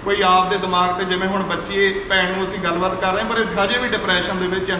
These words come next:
ਹਜੇ ਵੀ ਇਹਦੇ ਦਿਮਾਗ ਦੇ ਵਿੱਚ ਉਸ ਚੀਜ਼ ਦਾ ਬੋਝ ਹੈ। ਪਰ ਅਸੀਂ ਫਿਰ ਵੀ ਭੈਣ ਨੂੰ ਕਿਹਾ ਵੀ ਭੈਣੇ, ਇਹ ਸਾਰੇ ਤੇਰੇ ਭਰਾ ਨੇ,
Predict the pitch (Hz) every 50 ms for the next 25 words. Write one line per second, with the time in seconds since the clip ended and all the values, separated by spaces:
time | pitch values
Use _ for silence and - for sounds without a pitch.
0 | 190 208 233 254 247 240 233 240 220 196 202 190 185 180 180 180 180 185 175 190
1 | 185 185 190 170 180 - 190 180 175 180 175 160 160 165 190 202 208 208 208 208
2 | - - - - - - - - 175 175 175 196 214 175 202 196 202 202 220 208
3 | 214 220 214 202 202 208 202 202 208 208 226 208 208 214 208 202 214 220 208 202
4 | 208 - 185 180 202 220 214 214 214 190 196 190 196 202 196 196 185 165 160 170
5 | 190 202